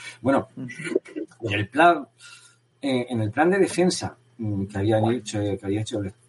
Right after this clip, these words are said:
Speaker 1: el Alto Estado Mayor español, se me ha olvidado decir antes que, mm, ese era un plan de, de, digamos, para la, para la Armada. Para la tierra,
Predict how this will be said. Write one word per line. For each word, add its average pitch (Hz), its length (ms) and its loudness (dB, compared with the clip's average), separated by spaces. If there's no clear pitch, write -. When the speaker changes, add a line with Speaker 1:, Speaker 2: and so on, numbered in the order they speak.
Speaker 1:
el 95 140 -4
Alto 110 200 -2
Estado 110 240 -2
Mayor 107 260 0
español, 107 520 -6
se 104 140 -10
me 120 80 2
ha - 40 4
olvidado 135 240 4
decir 117 300 -2
antes 107 420 -4
que, 107 440 0
mm, 98 280 -6
ese 117 220 -2
era 147 100 2
un 143 120 0
plan 139 320 2
de, 92 640 -2
de, 110 200 -2
digamos, 113 320 -2
para 104 220 -4
la, 92 280 -4
para 90 300 -6
la 85 140 -12
Armada. 82 400 -12
Para 101 220 0
la 92 160 2
tierra, 151 460 2